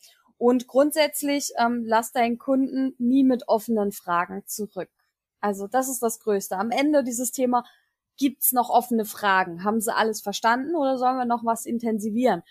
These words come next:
Also das sind so die wichtigsten Sachen. Am Anfang frei in die Runde rein,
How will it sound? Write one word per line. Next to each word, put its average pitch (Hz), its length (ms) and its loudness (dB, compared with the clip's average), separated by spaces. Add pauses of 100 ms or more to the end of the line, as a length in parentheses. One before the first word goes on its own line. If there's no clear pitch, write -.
(260)
Also 202 220 -2
das 262 220 2
sind 269 120 -2
so 254 120 -2
die 233 140 -2
wichtigsten 247 380 -4
Sachen. 214 360 -2 (100)
Am 202 140 -2
Anfang 302 440 0
frei 240 300 -2
in 247 160 -2
die 233 80 -2
Runde 226 360 0
rein, 302 340 -2